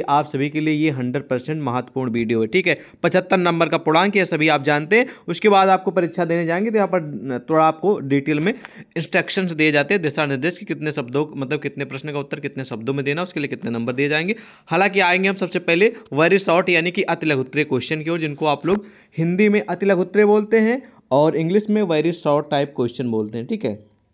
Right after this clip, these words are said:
तो भैया पहला प्रश्न है कि brief define a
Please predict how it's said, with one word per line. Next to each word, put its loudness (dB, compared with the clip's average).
तो 0
भैया 6
पहला 2
प्रश्न 0
है 4
कि -2
brief 6
define 2
a 4